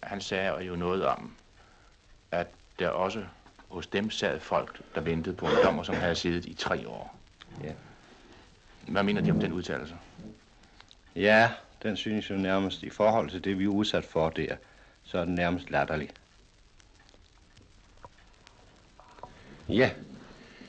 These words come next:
Speaker 3: det vil jeg give min kollega ret i. Den var fuldstændig latterlig.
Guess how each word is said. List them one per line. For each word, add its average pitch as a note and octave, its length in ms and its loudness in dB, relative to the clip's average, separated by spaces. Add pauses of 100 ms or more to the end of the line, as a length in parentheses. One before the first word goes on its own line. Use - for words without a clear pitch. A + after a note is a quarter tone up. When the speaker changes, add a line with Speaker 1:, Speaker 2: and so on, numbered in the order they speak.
(160)
Speaker 3:
det A#2 380 6
vil G2 120 4
jeg G#2+ 100 6
give A2+ 140 4
min G#2 100 6
kollega G#2 340 6
ret F#2+ 200 6
i. F2 100 2
Den F#2+ 260 2
var F2 60 4
fuldstændig F#2 600 6
latterlig. E2 380 2